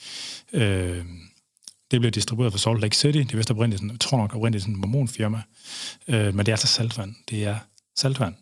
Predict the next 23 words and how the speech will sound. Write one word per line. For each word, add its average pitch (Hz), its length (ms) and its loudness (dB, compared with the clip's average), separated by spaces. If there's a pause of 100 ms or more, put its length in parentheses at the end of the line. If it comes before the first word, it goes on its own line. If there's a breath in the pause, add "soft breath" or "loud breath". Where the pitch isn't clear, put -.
(220)
der 110 60 -6
bliver 95 120 -6
solgt - 280 -2
på - 100 -16
flaske - 420 -6
dyrt, 156 240 -2 (120)
og 120 120 -4
det 110 100 0
bliver 107 120 -2
solgt 110 240 0
som 120 100 -4
multilevel 107 400 -4
marketing. 95 520 -12 (280)
Og 120 100 -2
jeg 120 80 4
oplevede, 117 380 4
jeg 110 80 4
lavede 113 140 4
sådan 107 180 0
en 98 40 -4
post 139 340 0
på 104 100 -8
Facebook, 131 520 -2